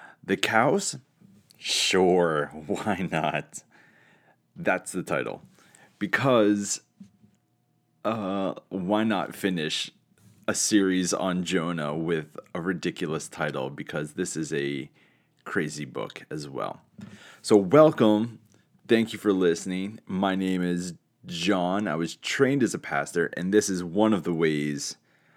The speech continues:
I'm trying to do something good with that education I was given. So thank you for listening.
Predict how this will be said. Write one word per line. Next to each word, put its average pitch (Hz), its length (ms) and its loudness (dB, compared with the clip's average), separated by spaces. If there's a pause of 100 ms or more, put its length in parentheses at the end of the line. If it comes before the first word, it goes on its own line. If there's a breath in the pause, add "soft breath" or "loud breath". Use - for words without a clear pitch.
(280 soft breath)
I'm 80 140 -8
trying 90 440 0
to 85 60 -2
do 80 140 -4
something 78 460 -6
good 65 560 -2
with 78 100 -8
that 73 220 -2
education 73 520 -8
I 62 60 -10
was 53 160 -12
given. - 340 -10
So 104 140 -4
thank 143 260 0
you - 60 -2
for 151 140 0
listening. 104 440 2